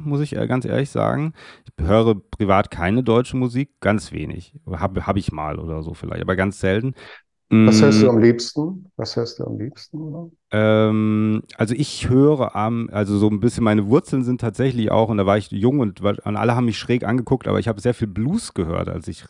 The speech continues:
Speaker 1: als ich jü-, jünger war, also als Teenager schon. Das kam aber auch durch Filme. Also das war einfach so, dass, äh, B B King hat, äh, den Soundtrack gemacht von einem Film, der heißt Kopfüber in die Nacht,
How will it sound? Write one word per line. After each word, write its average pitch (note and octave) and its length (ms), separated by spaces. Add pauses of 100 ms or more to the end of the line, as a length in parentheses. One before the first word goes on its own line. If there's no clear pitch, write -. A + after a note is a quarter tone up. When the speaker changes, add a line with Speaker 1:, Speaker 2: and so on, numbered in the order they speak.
(140)
Speaker 1:
als F2 220
ich F2 160
jü-, G2 240
jünger B2 340
war, F2 100
also F#2+ 180
als F#2 200
Teenager G2 500
schon. G2+ 380 (580)
Das G2 160
kam A#2 180
aber A#2 180
auch G#2+ 40
durch G#2+ 220
Filme. E3 440
Also F#2 240
das G2 200
war G#2 140
einfach G#2+ 280
so, A#2 180
dass, G#2 340
äh, G2 220
B A#2 140
B A#2 100
King F3+ 400
hat, B2 360
äh, G#2+ 320
den G#2 180
Soundtrack C#3+ 440
gemacht B2 320
von A2 140
einem G#2 140
Film, C3+ 220
der B2 80
heißt A#2 140
Kopfüber C3+ 380
in G#2+ 60
die G#2 80
Nacht, A#2 380